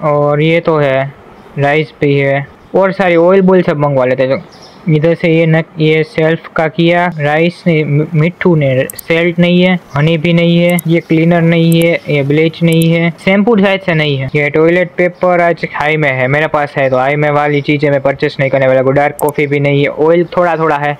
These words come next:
और ये चिकी पिकी ले लेते हैं, दो सौ इकसठ डॉलर का और एक purchase कर लिया है। वो आदमी था तो वो सारा डलता डलता रहता था, लेकिन वो काम ठीक से नहीं कर रहा भाई, उसकी वजह से मैंने उसको निकाल दिया। इससे अच्छी speed मेरी ज़्यादा है। मैं सब ये दो minute में कर लेता हूँ,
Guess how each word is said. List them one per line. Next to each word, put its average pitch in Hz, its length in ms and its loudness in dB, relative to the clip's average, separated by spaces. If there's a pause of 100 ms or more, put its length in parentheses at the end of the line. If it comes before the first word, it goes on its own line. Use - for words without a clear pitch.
(140)
और 170 200 2
ये 180 120 0
चिकी 185 260 -2
पिकी 175 220 0
ले 170 120 2
लेते 165 240 0
हैं, 160 140 0
दो 170 160 4
सौ 185 140 -2
इकसठ 180 240 0
डॉलर 170 260 2
का 165 120 -2
और 160 160 0
एक 156 100 -6
purchase 151 320 -2
कर 156 100 -2
लिया 143 240 2
है। 147 120 -8 (460)
वो 160 180 0
आदमी 190 320 2
था 208 120 0
तो 202 140 0
वो 196 140 4
सारा 190 300 -2
डलता 170 340 0
डलता 160 280 0
रहता 139 260 0
था, 139 140 -2
लेकिन 135 300 -2
वो 143 300 0 (140)
काम 156 220 -2
ठीक 147 200 -6
से 151 140 -6
नहीं 131 120 -2
कर 123 140 -2
रहा 120 140 -4
भाई, 123 140 -4 (200)
उसकी 180 220 -2
वजह 220 200 2
से 220 140 -2
मैंने 220 200 2
उसको 202 200 0
निकाल 165 360 0
दिया। 127 240 0 (280)
इससे 185 240 0
अच्छी 214 320 -2
speed 208 340 0
मेरी 190 280 2
ज़्यादा 156 280 0
है। 131 180 -4 (120)
मैं 185 120 2
सब 220 180 0
ये 226 100 2
दो 196 160 4
minute 185 260 2
में 139 120 -2
कर 127 100 0
लेता 127 220 0
हूँ, 127 100 -2